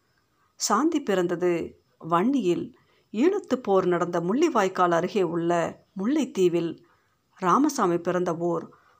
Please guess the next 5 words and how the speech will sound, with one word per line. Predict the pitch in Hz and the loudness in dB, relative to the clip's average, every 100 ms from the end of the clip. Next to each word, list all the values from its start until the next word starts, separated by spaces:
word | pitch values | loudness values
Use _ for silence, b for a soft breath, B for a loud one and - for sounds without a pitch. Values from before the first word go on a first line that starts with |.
| b | b
மலையகத்தில் | 180 190 320 349 269 262 214 | 2 4 6 4 2 -2 -2
உள்ள | 180 180 175 175 - b b - | 2 2 4 0 -4 b b -2
மஸ்கேலிய | 190 - - 320 285 214 185 | -2 -2 -2 0 2 0 2
தேயிலை | 175 185 196 175 | 2 4 2 0
தோட்டம். | 180 170 175 165 | -2 -2 -2 -4